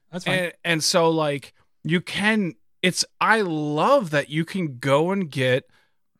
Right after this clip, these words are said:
Speaker 2: old frames for newer cards that are powerful and meet a legacy standard.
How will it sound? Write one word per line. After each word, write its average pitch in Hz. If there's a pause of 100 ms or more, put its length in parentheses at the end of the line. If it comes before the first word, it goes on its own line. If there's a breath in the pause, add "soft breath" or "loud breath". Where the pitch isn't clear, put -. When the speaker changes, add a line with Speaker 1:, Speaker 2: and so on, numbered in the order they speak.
(120)
Speaker 2:
old 202
frames 143 (100)
for 147
newer 131
cards 135
that 143
are 139
powerful 139
and 165
meet 151
a 147
legacy 143
standard. 139